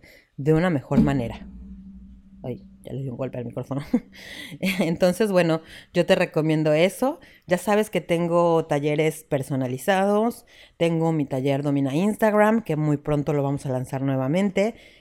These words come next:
y también tengo asesorías personalizadas por si deseas conocer más de Instagram o de cualquier red social en donde estés interesado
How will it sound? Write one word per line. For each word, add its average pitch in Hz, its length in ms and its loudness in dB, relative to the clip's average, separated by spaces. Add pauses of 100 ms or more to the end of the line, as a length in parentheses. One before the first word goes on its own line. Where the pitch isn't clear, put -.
(140)
y 247 80 -6
también 277 240 4
tengo 277 200 4
asesorías 185 580 0 (180)
personalizadas 143 880 0
por 151 200 -2
si 151 180 -2
deseas 160 400 -2
conocer 151 460 -4 (420)
más 208 240 2
de 226 100 4
Instagram 185 600 0
o 175 100 0
de 151 120 2
cualquier 156 500 -2 (360)
red 151 240 -2
social 143 460 -2
en 143 160 -2
donde 131 240 -2
estés 147 260 -6
interesado 143 840 -2